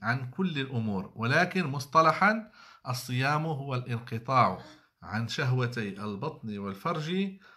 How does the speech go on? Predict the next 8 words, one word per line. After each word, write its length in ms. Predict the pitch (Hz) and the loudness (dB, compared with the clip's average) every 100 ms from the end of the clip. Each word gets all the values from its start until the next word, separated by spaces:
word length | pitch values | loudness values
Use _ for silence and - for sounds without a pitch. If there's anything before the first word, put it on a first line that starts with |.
| - - | -20 -12
في 180 | - 123 | -2 0
فترة 520 | 120 170 135 131 147 | 0 -2 -2 -2 -2
معينة، 880 | 156 120 107 113 107 104 95 101 95 | -2 0 2 2 2 0 -2 -4 -6
وهي 400 | 92 101 120 127 | -6 -4 0 0
من 200 | 110 107 | 0 0
الفجر 600 | 101 95 110 113 131 160 - - _ - | -2 -2 -2 0 0 -2 -8 -16 _ -6
إلى 160 | 110 | -2
المغرب، 540 | 110 101 90 87 85 | 0 0 -2 -6 -8